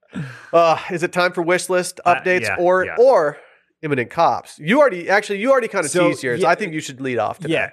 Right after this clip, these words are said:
Speaker 2: Okay. So I did mention the, here, let me get these pulled up. I, I, 'cause I'm not sure I, I put 'em on this.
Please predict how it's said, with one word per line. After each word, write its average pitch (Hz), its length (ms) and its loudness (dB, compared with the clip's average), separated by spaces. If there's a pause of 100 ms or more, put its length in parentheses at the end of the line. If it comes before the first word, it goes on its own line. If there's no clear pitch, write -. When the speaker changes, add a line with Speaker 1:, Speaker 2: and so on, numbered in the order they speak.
Speaker 2:
Okay. 117 320 -6
So 143 460 0
I 139 80 -6
did 180 420 -2
mention 127 720 -6
the, 110 380 -10
here, 98 160 -6
let 104 100 -8
me 113 60 -8
get 107 140 -8
these 107 180 -12
pulled 98 240 -8
up. 87 240 -6
I, 113 80 -4
I, 85 160 -14 (280)
'cause 110 160 -12
I'm 107 80 -10
not 101 140 -6
sure 107 160 -6
I, 98 280 -10
I - 20 -10
put 107 180 -6
'em 98 80 -10
on 92 80 -12
this. 90 160 -16